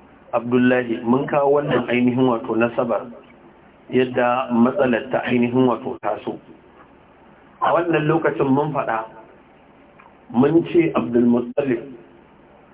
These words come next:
yana da ƴaƴa. Yana da ƴaƴa guda goma sha ɗaya maza, sannan yana da ƴaƴa guda shida mata. Ɗansa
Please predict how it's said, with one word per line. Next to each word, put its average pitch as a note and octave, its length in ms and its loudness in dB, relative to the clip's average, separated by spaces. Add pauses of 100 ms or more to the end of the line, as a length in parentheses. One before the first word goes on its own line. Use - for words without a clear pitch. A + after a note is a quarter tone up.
(200)
yana C3+ 260 2
da A2 80 -2
ƴaƴa. G#2 360 -4 (2000)
Yana D3 180 0
da B2+ 100 -4
ƴaƴa B2+ 360 0
guda A#2 200 0 (140)
goma B2 320 2
sha A#2+ 240 -2
ɗaya G2 240 -4 (220)
maza, G#2 400 -4 (1160)
sannan A2+ 220 0
yana C3 240 2
da B2 80 -2
ƴaƴa A#2 320 -2
guda A2+ 200 -6 (120)
shida A2+ 240 -4
mata. F2+ 320 -14 (1300)
Ɗansa F3 320 0